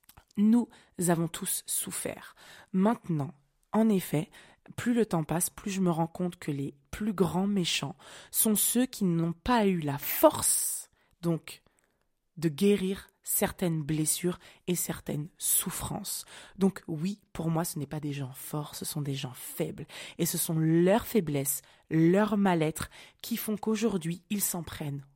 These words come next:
aux autres. Parce que eux-mêmes, tu sais, quand t'es heureux dans ta vie, euh, crois-moi, je vous jure, hein, t'as pas le temps de t'occuper de savoir est-ce que Micheline, machin truc, est-ce que Jean-Pierre, machin, est-ce que Mohamed, euh,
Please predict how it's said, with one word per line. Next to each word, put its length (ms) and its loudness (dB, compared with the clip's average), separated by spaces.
aux 280 0
autres. 300 -8
Parce 200 -2
que 120 0
eux-mêmes, 280 4
tu 180 -8
sais, 220 -2
quand 140 0
t'es 160 6
heureux 260 4
dans 100 0
ta 140 -2
vie, 200 -6
euh, 120 4
crois-moi, 380 0
je 260 -8
vous 140 -8
jure, 240 -6
hein, 140 -14
t'as 80 0
pas 100 -2
le 60 -2
temps 160 -2
de 40 -4
t'occuper 440 -4
de 100 -2
savoir 420 -4
est-ce 160 -6
que 120 -6
Micheline, 480 -4
machin 300 -10
truc, 260 -6
est-ce 160 -2
que 200 2
Jean-Pierre, 560 0
machin, 480 -4
est-ce 160 -8
que 100 -6
Mohamed, 560 -4
euh, 140 -4